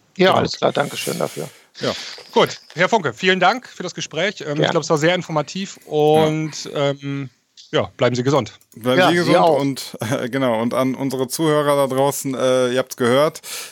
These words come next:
Speaker 3: durchhalten heißt gerade die Devise. <laughs> Also, alle mal vernünftig bleiben und durchhalten, dann können wir bald irgendwann hoffentlich wieder loslegen.
Speaker 2: Ja, wunderbar.
Speaker 3: Ja.
Speaker 1: Vielen Dank.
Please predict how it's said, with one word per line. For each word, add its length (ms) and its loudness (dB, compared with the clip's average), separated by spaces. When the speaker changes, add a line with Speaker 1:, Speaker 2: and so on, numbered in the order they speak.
Speaker 3:
durchhalten 800 0
heißt 320 0
gerade 360 2
die 220 0
Devise. 680 2
<laughs> 80 2
Also, 380 2
alle 160 4
mal 160 4
vernünftig 540 -2
bleiben 340 2
und 380 -2
durchhalten, 640 0
dann 400 0
können 180 -4
wir 40 -4
bald 340 2
irgendwann 480 0
hoffentlich 500 0
wieder 220 4
loslegen. 500 -6
Speaker 2:
Ja, 160 -12
wunderbar. 340 -4
Speaker 3:
Ja. 140 -10
Speaker 1:
Vielen 220 -10
Dank. 280 2